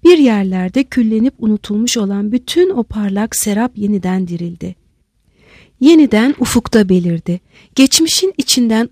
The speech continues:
ışıyıp çıkarak belirginleşti. Tam yetkinliğe eriştiği sırada bir sabah herkesin göz diktiği şövalyeliğin kendisine verildiğini öğrenmek için uyandı. Ondan daha çok istediği bir şey daha olmuştu.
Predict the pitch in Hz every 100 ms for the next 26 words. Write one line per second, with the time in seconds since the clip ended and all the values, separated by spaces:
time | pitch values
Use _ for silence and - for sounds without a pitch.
0 | 208 - 208 202 - 302 285 233 254 -
1 | 220 208 202 185 180 175 175 - - 175
2 | _ _ _ _ - _ - 349 370 330
3 | 240 - 220 202 196 185 - 254 277 -
4 | 294 285 - 277 262 285 311 - - -
5 | 349 - 254 190 202 233 _ _ - 302
6 | 311 247 233 254 233 226 - 185 - 190
7 | 214 269 _ _ - 254 247 294 311 269
8 | 240 262 269 214 196 196 - 233 196 196
9 | 196 185 202 220 208 202 202 220 - -
10 | 233 254 202 196 185 180 185 _ _ _
11 | - - - - - 233 226 220 220 247
12 | 311 277 262 233 233 208 214 208 202 -
13 | 208 202 185 208 185 175 180 - - 180